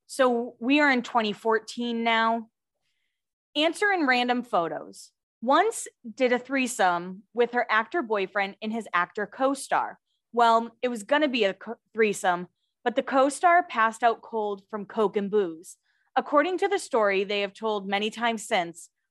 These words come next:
the passed out actor was left on the bed and the couple had sex next to him. So that's Chris Evans and Minka Kelly.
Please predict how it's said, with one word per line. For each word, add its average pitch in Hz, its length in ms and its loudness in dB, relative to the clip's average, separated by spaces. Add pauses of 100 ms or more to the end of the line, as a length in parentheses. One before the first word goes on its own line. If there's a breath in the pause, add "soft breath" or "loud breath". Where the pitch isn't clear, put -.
(100)
the 233 80 -2
passed 240 400 0
out 302 200 2
actor 214 400 0
was 190 200 -10
left 202 400 0
on 220 140 -2
the 226 80 -2
bed 170 420 0
and 190 100 -12
the 185 60 -8
couple 240 420 -6
had 185 380 -2
sex - 400 -4
next 175 500 -6
to 143 100 -14
him. 131 420 -16 (640)
So 233 300 4
that's 202 280 2
Chris 330 420 -6
Evans 202 520 0
and 202 140 -6
Minka 190 240 -6
Kelly. 240 580 0